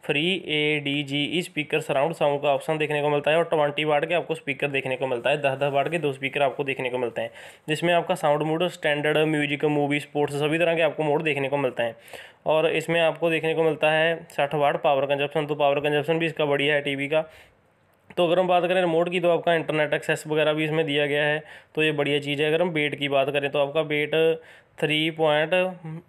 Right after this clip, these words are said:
फ़ाइव एट ग्राम्स, इसका मतलब चार केजी, आप साढ़े तीन किलो लगा सकते हैं। और एक ही, एक ईयर की आपको वारंटी देखने को मिलती है।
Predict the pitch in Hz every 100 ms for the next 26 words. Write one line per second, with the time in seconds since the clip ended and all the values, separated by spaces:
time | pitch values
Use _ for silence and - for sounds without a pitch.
0 | 160 151 143 151 147 151 151 151 147 147
1 | 143 139 143 - 147 151 147 156 147 143
2 | 143 143 147 139 135 160 156 147 143 143
3 | 147 139 139 139 139 139 143 160 170 -
4 | - 151 160 151 151 165 160 151 147 156
5 | 160 165 156 143 160 143 135 139 139 131
6 | 135 147 127 131 120